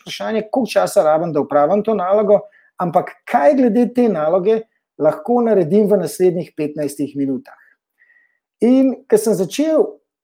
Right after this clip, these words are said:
na vse naloge in vse, vse delegiranje v svojem lifeu gledati, kaj lahko glede tega projekta naredim v naslednjih petnajstih minutah, eh, bom rekel, in ko sem razdelil ta čas na petnajstminutne segmente,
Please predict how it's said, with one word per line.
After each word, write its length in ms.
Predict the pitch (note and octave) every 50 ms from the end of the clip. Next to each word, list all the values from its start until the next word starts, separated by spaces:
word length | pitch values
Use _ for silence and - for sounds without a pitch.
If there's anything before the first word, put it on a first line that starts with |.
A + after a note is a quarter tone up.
| -
na 80 | D#3 E3
vse 220 | E3 - - C4+ C4+
naloge 420 | A#3 A3+ A#3+ C4 C4+ A#3+ G3 F3+ D#3+
in 80 | D3+ C#3+
vse, 280 | C#3+ - - A#3 A#3 F#3
vse 220 | F#3 - A3+ A#3+ A#3
delegiranje 540 | A3 C4 A#3+ G3+ E3 G#3 A3+ A3+ A#3+ A#3 G3+
v 40 | E3+ -
svojem 240 | - A3+ A#3+ A3 G3+
lifeu 260 | G#3 A#3+ G#3+ - G#3+
gledati, 440 | E3+ F#3+ A3 A3 - - - - _ - -
kaj 220 | A3 A3 B3 C#4 C#4+
lahko 380 | C4 - - - - - D#4 C4+ F#3 C#3 B2+
glede 300 | D#3 E3+ D#3+ F#3 F#3+ G3
tega 300 | - A#3 A#3+ G3+ G#3+ F#3 -
projekta 500 | - F#3+ F#3+ G3 G#3 G3 G3+ - G#3+ F#3+
naredim 460 | F3 D#3+ D3 C#3+ E3+ G3+ G#3 G3+ G#3 G3+
v 120 | - D#3+ D#3
naslednjih 420 | D#3 D3 - B3+ C#4 A3+ A#3 - - -
petnajstih 560 | F#3+ F3+ F3 E3+ D3+ C#3 - - B2 - -
minutah, 400 | D3 D3+ D#3 D3+ D#3 - A#2 - - - _ _ _ _ _ _
eh, 460 | - D3+ D3+ D3+ D3+ D3+ D3+ D3+ D3 C#3+ C#3 C3+
bom 160 | D3 C#3+ D3
rekel, 480 | D#3+ F3+ F3+ F3+ - - B3 A#3+ A#3+ - - - _ _ -
in 140 | F3+ F#3
ko 80 | - F#3+
sem 220 | E3+ - G3+ F3+ F#3
razdelil 720 | F3+ E3 C#3+ D3+ F3+ G3 A3+ C4+ C#4+ C4+ G3+ D3 - - - _ _ _ _ _ _ _
ta 120 | G#3 A3 G#3
čas 500 | - - - C4 B3 D#3 - - - -
na 140 | - E3 D#3+
petnajstminutne 920 | D#3+ - C4 A#3+ A#3 - C4+ B3 A3+ - - G3+ G3 G3+ A3+ A3 A#3 B3 G#3
segmente, 800 | G3+ - E3+ C#3+ D3+ F3+ G3+ A#3 B3+ B3+ B3 - E3+ D#3+ F3+